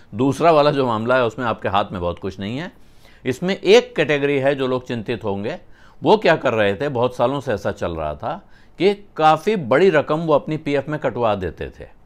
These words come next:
टैक्स बचाने की तो एक सीमा है, उसके बाद उस पर टैक्स नहीं बचता है,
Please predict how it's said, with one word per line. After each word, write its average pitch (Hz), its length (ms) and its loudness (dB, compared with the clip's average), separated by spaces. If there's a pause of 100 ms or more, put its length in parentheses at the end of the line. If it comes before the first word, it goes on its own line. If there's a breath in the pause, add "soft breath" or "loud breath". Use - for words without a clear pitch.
(1400 soft breath)
टैक्स 127 260 2
बचाने 135 400 0
की 160 100 -6
तो 175 120 -4
एक 165 100 -4
सीमा 139 280 -4
है, 160 140 0
उसके 147 220 -4
बाद 143 160 2
उस 135 140 -4
पर 147 100 -2
टैक्स 139 280 -2
नहीं 143 120 -6
बचता 107 380 -4
है, 127 200 -6